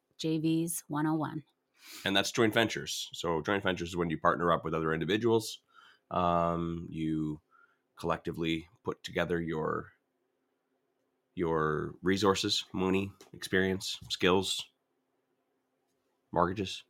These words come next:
Speaker 2: financing, and, uh, you do a partner, you do a partner up with, uh, someone else. Um, joint ventures are, what's the word? Necessary.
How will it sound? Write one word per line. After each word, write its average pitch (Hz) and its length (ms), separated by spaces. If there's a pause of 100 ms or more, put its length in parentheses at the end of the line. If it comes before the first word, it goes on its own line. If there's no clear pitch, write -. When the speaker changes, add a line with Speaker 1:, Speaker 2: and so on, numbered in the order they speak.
(140)
Speaker 2:
financing, 98 460 (600)
and, 85 420
uh, 87 180
you 87 140
do 92 140
a 90 60
partner, 90 580
you 92 140
do 92 120
a 87 60
partner 85 340
up 82 160 (120)
with, - 240
uh, 87 100
someone 92 280
else. - 240 (460)
Um, 92 420 (1120)
joint 110 200
ventures 98 360
are, 82 480 (3000)
what's - 180
the 78 100
word? 78 320 (1500)
Necessary. 82 560